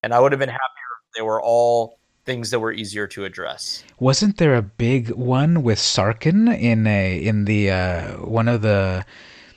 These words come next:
Speaker 2: uh, recent events that, um, you know, because Sarkhan turns your planeswalkers into dragons, but then there's also life loss, but then loyalty loss, something like that?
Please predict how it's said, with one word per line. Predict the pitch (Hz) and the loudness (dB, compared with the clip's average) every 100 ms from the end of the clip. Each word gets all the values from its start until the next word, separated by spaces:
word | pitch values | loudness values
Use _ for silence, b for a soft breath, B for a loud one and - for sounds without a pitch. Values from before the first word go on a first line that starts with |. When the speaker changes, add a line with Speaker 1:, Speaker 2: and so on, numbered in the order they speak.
| B B B - | B B B -8
Speaker 2:
uh, | 101 98 98 95 | -4 -2 -2 -2
recent | 95 107 104 - 113 110 | -4 -2 -2 -2 -2 0
events | 101 90 107 139 - - - | -2 0 0 0 -2 -2 0
that, | 101 98 - | 0 0 -2
um, | 107 95 90 90 87 95 - b b b b | -2 0 -2 -4 -6 -8 -14 b b b b
you | 107 | -2
know, | 101 | -2
because | 98 110 | 0 -2
Sarkhan | - 113 110 120 104 | 0 0 0 0 -2
turns | - 123 113 113 110 110 | 0 2 2 2 0 0
your | 107 | -2
planeswalkers | - 127 113 117 110 107 | 0 0 2 0 0 -2
into | 107 107 | -2 -4
dragons, | 90 107 107 117 107 98 | -2 0 2 2 0 -2
but | - 101 | 0 -2
then | - 98 | 0 -2
there's | 98 104 | 0 0
also | 101 - | 0 -2
life | 98 104 110 - | 0 0 -2 -4
loss, | 107 92 95 | -4 -2 -4
but | - 101 | -6 -6
then | 104 95 | -4 -2
loyalty | 95 107 107 110 147 | -2 0 -2 -2 -4
loss, | 143 151 180 | -2 -2 -2
something | - 156 156 170 | -2 -2 -2 -2
like | 175 - | -2 -2
that? | 214 240 - | -2 -4 -8